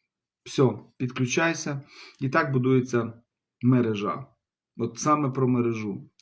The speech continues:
Я не розумію, чому всі там дуже часто,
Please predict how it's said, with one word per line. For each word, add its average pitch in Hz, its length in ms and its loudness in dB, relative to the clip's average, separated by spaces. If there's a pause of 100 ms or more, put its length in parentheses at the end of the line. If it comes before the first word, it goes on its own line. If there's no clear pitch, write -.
(160)
Я 135 120 2
не 147 120 2
розумію, 147 400 -2
чому 135 240 -2
всі 127 240 -2
там 120 220 2
дуже 120 220 2
часто, 123 500 -4